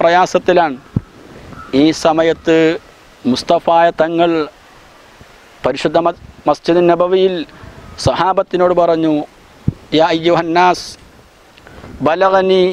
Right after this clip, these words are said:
അന്നക്കും തഖാഫൂന മിൻ മൗത്തി നബിയിക്കും." തീർച്ചയായിട്ടും നിങ്ങളുടെ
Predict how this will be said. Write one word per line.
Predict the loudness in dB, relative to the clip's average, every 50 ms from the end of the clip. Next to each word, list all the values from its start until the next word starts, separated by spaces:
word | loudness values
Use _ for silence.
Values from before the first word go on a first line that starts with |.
| -4 -10 -20 -20 -20 -20 -20 -14 -4 -4 -4
അന്നക്കും | -2 -2 -4 -2 -2 -2 -2 -2 -4 -2 -2 -6 -8 -10 -12 _ _ -20 -20 -12 -2 -2
തഖാഫൂന | 0 0 0 -2 0 0 0 0 -2 0 0 0 2 2 0 0 0 -2
മിൻ | -4 -4 -4 0 0
മൗത്തി | 0 0 -2 -2 -2 -2 -2
നബിയിക്കും." | 0 -2 -2 -2 -2 -2 -2 -2 -2 -4 -4 -6 -20 -20 -20 -20 -20 -20 -20 -20 -20 -20 -20 -20 _ _ _ _ _ _ _ -20 -20 -20 -20 -20 -20 -20 -20 -20 -20 -12 -4 -2
തീർച്ചയായിട്ടും | -2 -2 -2 -2 -2 0 0 2 0 0 -2 -4 -2 -4 -4 -2 -4 -8 -10 -14 -20 -20 -20 -20 -20 -20 -20 -20 -20 -20 -20 -20 -18 -20 -14 -6 -2 0
നിങ്ങളുടെ | 0 2 4 2 4 4 2 2 2 2 0